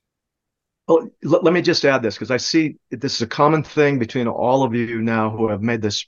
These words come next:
same statement, but underneath that is, you know, you've said, "Hey, my son reached a point where I was no longer able to provide, you know, wh-, how to lower his hips, how to get his back straight, whatever, how to do this or how to do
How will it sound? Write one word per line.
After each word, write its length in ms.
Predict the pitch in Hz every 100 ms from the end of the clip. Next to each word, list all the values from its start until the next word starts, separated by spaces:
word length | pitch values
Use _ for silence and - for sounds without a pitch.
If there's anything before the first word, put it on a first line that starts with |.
| _
same 340 | - - 143 143
statement, 540 | - 160 127 117 107
but 200 | 101 - _ 123
underneath 480 | 135 147 165 180
that 260 | 123 120 113
is, 260 | 110 113 - - - - - _ _ -
you 160 | 135
know, 280 | 120 117 113 120 -
you've 160 | 113
said, 240 | - 139 120
"Hey, 140 | 139
my 160 | 127 117
son 240 | - 131
reached 240 | 127 117 117
a 40 |
point 300 | - 131 123
where 140 | 113 117
I 60 |
was 140 | 117 117
no 120 | 120
longer 400 | 120 127 117 120
able 240 | 131 127
to 60 | 107
provide, 560 | 113 101 117 117 110 - - _ -
you 80 |
know, 220 | 120 113 -
wh-, 220 | 151 - 127
how 120 | 139
to 160 | 117 104 _ _ _ _ _
lower 280 | 151 131 127
his 120 | 127
hips, 300 | 143 127 117
how 160 | 131 123
to 80 | 120
get 140 | 127
his 120 | 120
back 300 | - 120 120 -
straight, 240 | 127 117
whatever, 520 | 110 127 131 131 127 - - -
how 200 | 117 117
to 120 | 123
do 140 | 123
this 260 | 120 117 117
or 120 | 110
how 120 | 120
to 100 | 113
do 200 | 113 113